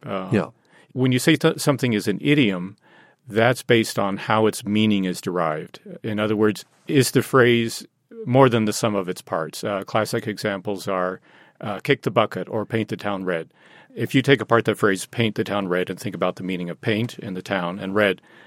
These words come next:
Speaker 1: none of those have anything to do with the meaning of the phrase,
Speaker 2: Without,
Speaker 1: right?
Speaker 2: yeah, with going to town, uh,
Speaker 1: And having a good
Speaker 2: and
Speaker 1: time,
Speaker 2: having a
Speaker 1: for
Speaker 2: good time.
Speaker 1: example.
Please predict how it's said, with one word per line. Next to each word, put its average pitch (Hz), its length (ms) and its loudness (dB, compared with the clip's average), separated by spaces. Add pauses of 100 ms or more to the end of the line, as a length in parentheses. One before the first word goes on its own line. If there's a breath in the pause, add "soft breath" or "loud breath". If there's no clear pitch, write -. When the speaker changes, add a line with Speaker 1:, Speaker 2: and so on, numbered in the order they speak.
(340 soft breath)
Speaker 1:
none 123 140 4
of 135 60 4
those 127 160 4
have 117 160 0
anything 117 320 0
to 107 120 -2
do 98 140 0
with 95 160 -2
the 98 80 -6
meaning 92 300 -4
of 85 60 -8
the 87 80 -10
phrase, 92 280 -2
Speaker 2:
Without, 110 280 4
Speaker 1:
right? 127 100 2
Speaker 2:
yeah, 120 100 4
with 101 200 0
going 120 340 6
to 110 100 2
town, 87 600 0 (520 soft breath)
uh, 90 260 -4
Speaker 1:
And 120 280 2
having 107 320 4
a 95 80 0
good 95 160 -2
Speaker 2:
and - 80 -2
Speaker 1:
time, 101 60 0
Speaker 2:
having 104 200 2
a 95 40 4
Speaker 1:
for 90 40 0
Speaker 2:
good 87 140 2
time. 90 220 -4
Speaker 1:
example. - 260 -14